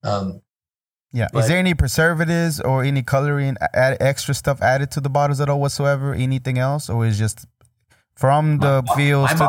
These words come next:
Speaker 1: bottle?
Speaker 2: ovens to the bottle?
Speaker 1: My bottles?
Speaker 2: Yeah.
Speaker 1: No, no, there's nothing. There's nothing but tequila. There's agave, uh, s-, natural volcanic, uh, spring water, and love.
Speaker 2: Yeah.
Speaker 1: That's all. And the
Speaker 2: Absolutely.
Speaker 1: influence of the barrel.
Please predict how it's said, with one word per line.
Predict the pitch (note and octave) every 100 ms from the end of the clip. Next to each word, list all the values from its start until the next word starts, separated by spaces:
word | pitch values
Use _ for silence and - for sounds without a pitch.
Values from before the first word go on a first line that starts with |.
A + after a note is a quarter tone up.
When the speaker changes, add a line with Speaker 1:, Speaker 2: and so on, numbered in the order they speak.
| -
Speaker 1:
bottle? | B2+
Speaker 2:
ovens | B2+ B2+ B2+ - - _ -
to |
the | B2
bottle? | A2 G#2 F#2 F#2
Speaker 1:
My | C#3+
bottles? | F#3 - D4+ - - _ _ _
Speaker 2:
Yeah. | C3 B2+ - _ _ _ _ _ -
Speaker 1:
No, | - - - - -
no, | B2 F#2 - -
there's | A#2 C#3 A2+
nothing. | A2 A2 E2+
There's | F#2+ A#2
nothing | C3 C#3+ C#3
but | B2 G2 -
tequila. | - - - C#3+ D3 -
There's | B2 A#2 G#2+
agave, | A2+ G#2+ A#2 C#3 D3+ D#3+ - - _ _ _ _ _ _ _ -
uh, | G2+ G2
s-, | - - -
natural | A2+ B2+ B2+ A#2+
volcanic, | A2 A2+ A#2 A#2+ B2+ B2+ -
uh, | G#2+ G#2
spring | - - C3
water, | B2+ C3 B2+ B2+ G2
and | G2+ G2 F#2+
love. | G2+ G#2+ F#2+ F2+ - - - _ _
Speaker 2:
Yeah. | G2+
Speaker 1:
That's | G2 A2+
all. | A2 G2 F#2 - _ _ _ _ -
And | B2+
the |
Speaker 2:
Absolutely. | C3 C#3+
Speaker 1:
influence | C#3 C3+ A2+
of | A#2
the | G#2 G2
barrel. | G#2+ F2+ -